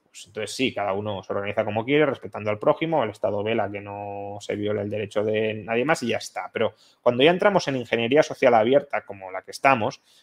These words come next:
que si tienes que pensar esto, que si tiene, estos tienen que ser tus valores, que si en tu vida privada te tienes que comportar así, y eso atenta contra el modo de vida que quiere llevar mucha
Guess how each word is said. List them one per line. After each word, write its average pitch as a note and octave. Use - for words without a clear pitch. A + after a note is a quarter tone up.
que G#2+
si G2+
tienes A#2+
que A2+
pensar G#2+
esto, B2
que G#2
si G2
tiene, A2+
estos F#2
tienen A2+
que A2
ser G2+
tus G2+
valores, A#2
que G#2
si G2+
en A#2
tu A#2
vida B2+
privada A#2+
te A2
tienes G#2+
que -
comportar A2
así, C#3
y D3+
eso G3
atenta D#3+
contra F#2
el F#2
modo G#2+
de A#2
vida A#2+
que -
quiere G2
llevar G#2+
mucha G2